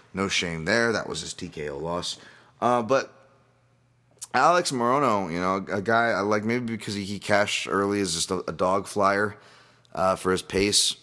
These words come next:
Uh, I just thought his out pace would out, uh, you know, outwork, uh, was it, was it, fuck, was it? No, I'm sorry, I'm all over the place.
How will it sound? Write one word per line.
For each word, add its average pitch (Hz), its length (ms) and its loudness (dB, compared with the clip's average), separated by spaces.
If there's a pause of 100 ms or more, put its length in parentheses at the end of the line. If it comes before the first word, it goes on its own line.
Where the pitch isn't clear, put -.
(100)
Uh, 87 40 -6
I 69 840 -2
just 76 120 -8
thought 101 140 4
his 90 100 0
out 80 180 0
pace 101 220 0
would 98 120 0
out, - 600 -4 (480)
uh, - 120 0 (200)
you 90 80 -8
know, 90 140 -8 (100)
outwork, 95 480 0
uh, 85 260 -2
was 87 140 -8
it, - 100 -14 (240)
was - 120 -20
it, - 100 -18 (1300)
fuck, 107 340 -6
was - 80 -12
it? - 140 -16
No, 107 260 -6
I'm 82 120 -10
sorry, - 280 -8
I'm 60 140 -10
all 50 200 -12
over 50 120 -14
the - 80 -16
place. - 420 -14